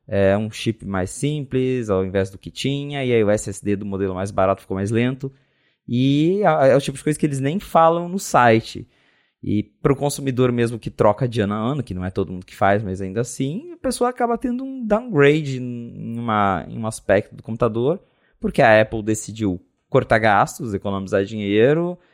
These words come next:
e não, em nenhum momento deixa isso claro, e, né, principalmente quando se trata de profissionais, isso acaba chateando as pessoas. Então tem muita coisa acontecendo que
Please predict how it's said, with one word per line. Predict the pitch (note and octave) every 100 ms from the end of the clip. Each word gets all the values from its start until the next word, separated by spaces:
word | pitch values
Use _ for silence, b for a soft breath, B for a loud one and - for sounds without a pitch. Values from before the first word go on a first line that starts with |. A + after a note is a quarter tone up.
| _ _ _
e | A2+ B2
não, | B2+ A#2+ A2
em |
nenhum | A#2 A2+
momento | G#2 G#2 G#2
deixa | G2+ G#2+
isso | - A#2
claro, | - B2+ A2+ B2 D#3 G3+ A3 _ -
e, | G#3 G3+ _ _ _ _
né, | E3 C#3+
principalmente | C#3+ C#3 C#3+ C3
quando | - A#2
se | A2+
trata | - A#2 A2+
de | -
profissionais, | A2+ - A2+ G#2 A2+
isso | - E3 _
acaba | D#3+ - C3+
chateando | D3+ F3+ - A#3+ E3 D#3+ F#3 F#3+
as | F#3+
pessoas. | - F3+ - C3+ A2+ - b b b b
Então | D#3 G3+
tem | - C4
muita | A#3+ F#3+ A#3 F4
coisa | - A3 F3+
acontecendo | - F3 E3+ D#3 - C3+ C#3+ D#3 D#3
que | - C#3+ C3 C3 B2+ B2+ A#2